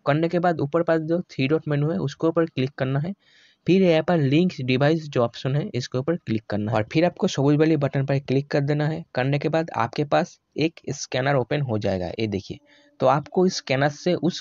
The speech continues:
क्यूआर कोड को ओपन करना है, जो क्यूआर कोड आप Chrome पे ओपन किया था। तो देखिए आप देख सकते हो साइड में वो क्यूआर कोड मैं दिखा दिया हूँ और आप मैं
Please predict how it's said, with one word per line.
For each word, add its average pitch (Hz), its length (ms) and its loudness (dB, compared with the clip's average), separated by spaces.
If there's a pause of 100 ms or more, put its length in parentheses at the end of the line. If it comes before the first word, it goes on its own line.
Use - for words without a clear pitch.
(140)
क्यूआर 165 260 4
कोड 151 180 -2
को 147 160 0
ओपन 139 200 -2
करना 131 300 -2
है, 160 100 0
जो 175 160 6
क्यूआर 156 340 2
कोड 185 340 0
आप 127 220 -4
Chrome 139 320 0
पे 175 120 0
ओपन 170 340 0 (240)
किया 95 200 0
था। - 180 -10 (180)
तो 123 80 2
देखिए 143 280 2
आप 165 80 0
देख 139 220 0
सकते - 260 -4
हो 175 60 -2
साइड 131 320 -2
में 156 220 0 (100)
वो 135 140 0
क्यूआर 123 280 2
कोड - 320 -4
मैं 127 240 -4
दिखा 107 260 -2
दिया 117 220 -2
हूँ 147 140 -4 (540)
और 110 120 -2
आप 127 280 -2
मैं 180 220 0